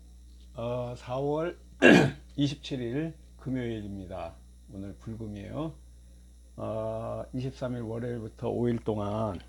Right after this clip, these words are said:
어, 주식 장, 어, 대응하시느라고 고생 많으셨습니다. 오늘, 어, 종가 단타 매매 종목이에요. 불금봉.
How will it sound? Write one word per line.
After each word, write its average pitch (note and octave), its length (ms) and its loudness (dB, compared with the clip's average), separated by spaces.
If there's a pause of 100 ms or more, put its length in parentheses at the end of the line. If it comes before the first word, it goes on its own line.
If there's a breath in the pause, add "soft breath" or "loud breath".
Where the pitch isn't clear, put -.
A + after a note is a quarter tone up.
(160)
어, F#2 640 -8
주식 G#2 480 -8
장, G2 420 -8 (340)
어, E2 500 -8
대응하시느라고 F#2 920 -8
고생 A2 280 -6
많으셨습니다. F#2 840 -10 (840 loud breath)
오늘, C#3+ 640 6
어, A2+ 680 0
종가 A#2 280 0
단타 A#2 360 -4
매매 G#2+ 580 -6
종목이에요. A2 560 -4
불금봉. A2 720 -4